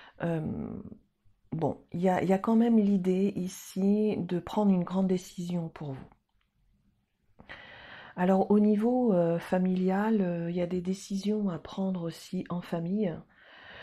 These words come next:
Euh, peut-être sur, euh, un projet, sur un projet. Donc, je vois ici qu'il y a peut-être des déménagements, mais on le verra,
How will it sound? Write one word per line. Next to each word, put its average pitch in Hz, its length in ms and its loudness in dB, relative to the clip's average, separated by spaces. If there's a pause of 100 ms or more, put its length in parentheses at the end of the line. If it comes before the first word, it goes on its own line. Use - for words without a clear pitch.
(140)
Euh, 165 680 -4 (840)
peut-être 185 440 -4
sur, 180 460 -6
euh, 170 340 -2
un 165 140 -4
projet, 185 500 -2 (800)
sur - 280 -4
un 175 80 0
projet. 165 500 0
Donc, 180 220 0
je 185 120 2
vois 202 320 2
ici 202 440 -2
qu'il - 100 -20
y 185 40 0
a 180 40 -2
peut-être 196 320 -2
des 185 100 2
déménagements, 185 680 0
mais 202 160 4
on 180 100 2
le 175 140 0
verra, 185 560 0